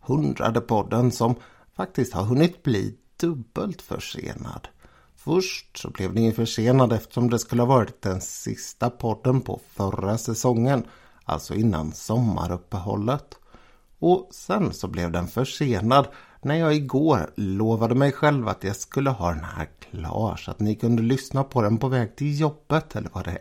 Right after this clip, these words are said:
är ni gör på måndagmorgnar. Så blev inte fallet, men nu sitter jag här och alldeles strax så hoppas jag att det här är ute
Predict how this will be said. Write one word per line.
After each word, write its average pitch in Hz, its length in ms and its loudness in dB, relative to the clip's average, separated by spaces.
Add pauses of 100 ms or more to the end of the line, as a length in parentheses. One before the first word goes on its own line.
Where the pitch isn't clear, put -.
är 104 320 -2
ni 107 240 0
gör 123 300 2
på - 280 -8
måndagmorgnar. 85 1000 -6 (1040)
Så - 420 -2
blev 87 280 -6
inte 90 260 -6
fallet, 120 500 2
men 147 360 4
nu 175 260 6
sitter 185 380 -4
jag 110 120 2
här - 320 -4 (360)
och - 340 2
alldeles 110 540 0
strax - 420 -4
så 110 120 -4
hoppas 156 440 0
jag 160 100 -4
att 156 120 -6
det 73 100 -4
här 95 240 2
är 117 120 4
ute 113 440 0